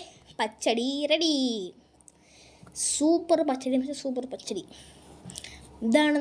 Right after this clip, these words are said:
നമ്മുടെ സ്പെഷ്യൽ പഴം പച്ചടി. പിന്നെ ഗോയ്സ്, നമ്മുടെ ടെസ്റ്റിംഗ് ടൈം നമ്മളെ സെറ്റായ നമ്മുടെ പച്ചടി നമ്മൾ രണ്ട്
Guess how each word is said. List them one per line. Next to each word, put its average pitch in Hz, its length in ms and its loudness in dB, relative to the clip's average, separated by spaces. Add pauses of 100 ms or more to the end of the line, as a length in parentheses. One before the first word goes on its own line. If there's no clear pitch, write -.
നമ്മുടെ 269 360 2
സ്പെഷ്യൽ 294 480 0 (560)
പഴം 392 300 0 (140)
പച്ചടി. - 400 -8 (1900)
പിന്നെ 269 240 4
ഗോയ്സ്, 240 580 4 (220)
നമ്മുടെ 202 340 -8
ടെസ്റ്റിംഗ് 208 480 -4
ടൈം 202 340 0
നമ്മളെ 185 480 -6 (300)
സെറ്റായ 190 560 -4 (100)
നമ്മുടെ 185 320 -6
പച്ചടി 202 500 -2 (600)
നമ്മൾ 196 300 -2 (120)
രണ്ട് 214 360 0